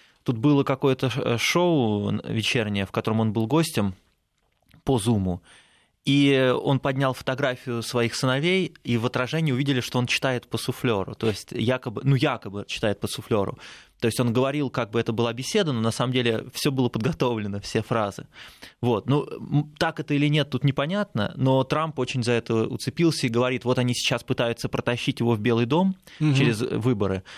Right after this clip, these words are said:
Speaker 1: а потом он сразу же уйдет в отставку, и мы непонятно с кем окажемся. Вы что, этого хотите?
Speaker 2: Не, ну
Speaker 1: Голосуйте за
Speaker 2: почему?
Speaker 1: меня.
Speaker 2: Да, ему потом и суфлер, ему тоже потом будет писать по суфлеру все эти вещи. Но, э, да, это тоже выгодная для республиканцев тема, на мой взгляд, да,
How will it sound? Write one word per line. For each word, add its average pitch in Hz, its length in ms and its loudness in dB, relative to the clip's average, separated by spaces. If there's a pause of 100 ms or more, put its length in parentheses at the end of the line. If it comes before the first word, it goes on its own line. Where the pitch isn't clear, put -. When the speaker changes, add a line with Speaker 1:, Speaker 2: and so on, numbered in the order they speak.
(160)
Speaker 1:
а - 100 -2
потом 147 280 -2
он 139 100 2
сразу 135 360 0
же 113 220 0
уйдет 123 320 2
в 123 60 0
отставку, 170 500 -2
и 110 40 2
мы 147 260 2 (260)
непонятно 123 380 -2
с - 20 -10
кем 120 180 0
окажемся. 104 580 -6 (400)
Вы 110 80 -2
что, - 180 0
этого 165 260 2
хотите? - 440 -6 (160)
Speaker 2:
Не, - 60 2
ну - 80 6
Speaker 1:
Голосуйте 151 180 4
за 123 60 2
Speaker 2:
почему? 127 200 2
Speaker 1:
меня. 180 320 2 (240)
Speaker 2:
Да, 135 80 4
ему 156 240 2
потом 196 340 0
и 196 100 2
суфлер, 202 520 2
ему 165 200 2
тоже 214 260 2
потом 175 280 0
будет 147 160 2
писать 147 540 0
по 143 80 -6
суфлеру 156 400 0
все 139 180 -4
эти 135 140 -4
вещи. 151 380 0 (340)
Но, 190 760 4
э, 123 80 -6
да, 143 320 0
это 160 220 -2
тоже 160 200 2
выгодная 156 440 0
для 156 160 2
республиканцев 156 680 -2
тема, 165 400 0
на 139 120 2
мой 143 140 4
взгляд, 120 280 -2
да, 156 220 0